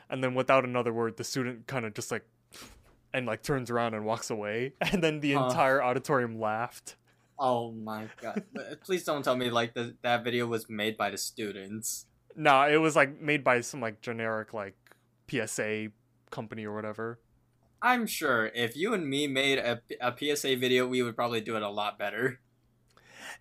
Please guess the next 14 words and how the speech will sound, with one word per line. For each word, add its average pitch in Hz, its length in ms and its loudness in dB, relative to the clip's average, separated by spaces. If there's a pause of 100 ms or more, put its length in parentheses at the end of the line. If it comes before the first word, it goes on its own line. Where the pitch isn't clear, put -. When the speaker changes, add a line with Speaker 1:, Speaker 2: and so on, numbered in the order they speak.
Speaker 1:
Yeah, 139 400 6
um, 131 560 2 (800)
every 160 240 2
single 143 260 -4
time 135 280 2
I 123 80 0
had 135 160 -2
to 127 60 -6
make 117 200 -4
a 131 60 -2
video 117 320 -2
for 110 160 -14
school, 120 600 0 (100)
I, 110 280 -2